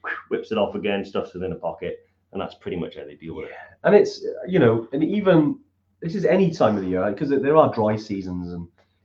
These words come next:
Speaker 2: you know, some of our trips do run then, but sometimes it, yeah, it can rain, can't get it, especially with the jungle.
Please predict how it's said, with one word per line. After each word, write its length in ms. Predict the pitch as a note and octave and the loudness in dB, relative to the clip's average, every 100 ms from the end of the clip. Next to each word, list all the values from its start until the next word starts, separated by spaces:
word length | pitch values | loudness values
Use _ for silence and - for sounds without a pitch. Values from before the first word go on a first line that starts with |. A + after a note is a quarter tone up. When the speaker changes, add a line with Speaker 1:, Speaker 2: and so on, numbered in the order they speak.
| - | 0
Speaker 2:
you 60 | |
know, 60 | A2 | 2
some 180 | A2 C3 | 4 4
of 80 | A2+ | 4
our 140 | G#2+ | 2
trips 240 | - - | 0 -4
do 180 | - A2 | -2 -2
run 220 | G#2 A2 | 2 2
then, 180 | G#2 F#2+ | 2 0
but 260 | G#2 - - _ _ | -4 -6 -10 _ _
sometimes 460 | - F3 G#3 F#3+ | -2 0 0 0
it, 180 | D3+ - - | -2 -6 -8
yeah, 120 | G#3+ | -8
it 120 | - | -6
can 180 | - G3 | -6 -2
rain, 300 | D3+ G#3 G#3 - | 0 0 -4 -6
can't 160 | F3+ E3+ | -2 0
get 100 | E3 | 0
it, 40 | C3+ | 0
especially 320 | - F#3 E3 | 0 -2 -2
with 40 | C3 | -2
the 80 | |
jungle. 420 | B2 B2+ D3+ E3+ | 2 2 2 -4